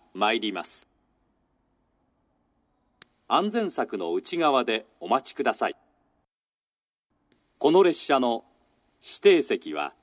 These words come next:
四号車から六号車、自由席は一号車から三号車です。この列車は各駅に止まります。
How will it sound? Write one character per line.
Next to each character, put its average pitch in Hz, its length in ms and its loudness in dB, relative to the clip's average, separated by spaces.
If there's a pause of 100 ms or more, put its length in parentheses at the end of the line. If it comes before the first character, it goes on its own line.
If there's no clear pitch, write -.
(520)
四 185 300 4
号 170 180 8
車 98 180 -2
か 80 140 -2
ら 73 180 -4 (460)
六 131 320 2
号 160 220 4
車、 - 240 -8 (560)
自 104 100 0
由 196 240 2
席 101 300 -4
は 76 180 -4 (640)
一 123 280 0
号 190 200 6
車 110 180 0
か - 140 -6
ら 73 180 -6 (480)
三 165 300 0
号 175 180 4
車 87 200 -4
で 67 120 -12
す。 - 260 -18 (2250)
こ 143 120 4
の 196 120 2
列 175 180 4
車 113 160 0
は 92 180 -4 (300)
各 185 320 -2
駅 139 300 2
に 80 220 -12 (180)
止 110 140 0
ま 123 120 4
り 110 120 -4
ま 92 100 -4
す。 - 220 -16